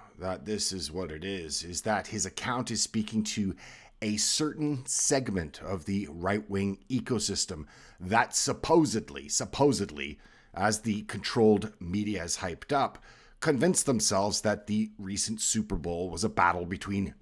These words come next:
Jesus, that being the forty-niners, and Soros, and that being the Chiefs.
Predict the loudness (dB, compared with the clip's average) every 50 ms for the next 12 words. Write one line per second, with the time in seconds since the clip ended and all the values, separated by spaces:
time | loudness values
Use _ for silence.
0 | -18 -6 -2 -2 0 0 0 -2 -2 -2 -2 -2 -2 -2 -2 -2 -2 -2 -4 -4
1 | -4 -4 -10 -10 -10 -10 -12 -14 -18 -18 -18 -16 -10 -8 -6 -6 -6 -6 -6 -4
2 | -4 -2 -2 -4 -4 -2 -2 -4 -4 -6 -20 -20 -20 -20 _ -4 -4 -2 -2 -4
3 | -6 -8 -6 -4 2 6 6 6 6 4 2 -4 -6 -10 -12 -12 -14 -16 -16 -14
4 | -12 -10 -10 -10 -10 -12 -12 -10 -10 -10 -6 -4 -2 0 0 0 -2 2 2 2
5 | 2 2